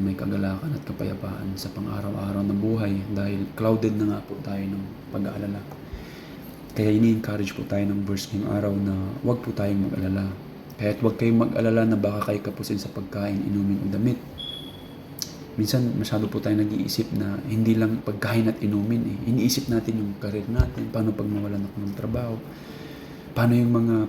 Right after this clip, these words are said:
plano ko, paano yung mga preparations namin. Ang daming bagay. Pero kung iboboto mo ito, mga kapatid, ang necessity lang talaga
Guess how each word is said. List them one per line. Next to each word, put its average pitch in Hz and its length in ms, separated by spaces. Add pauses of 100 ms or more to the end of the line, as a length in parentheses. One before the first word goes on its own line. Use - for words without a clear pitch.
(100)
plano 117 320
ko, 113 240
paano 113 320
yung 110 160
mga 107 160
preparations 107 640
namin. 113 320 (480)
Ang 120 160
daming 139 320
bagay. 123 560 (140)
Pero 127 160
kung 123 240
iboboto 123 640
mo 135 160
ito, 117 240
mga 104 320
kapatid, - 240 (320)
ang 123 160
necessity 127 480
lang 117 160
talaga 104 400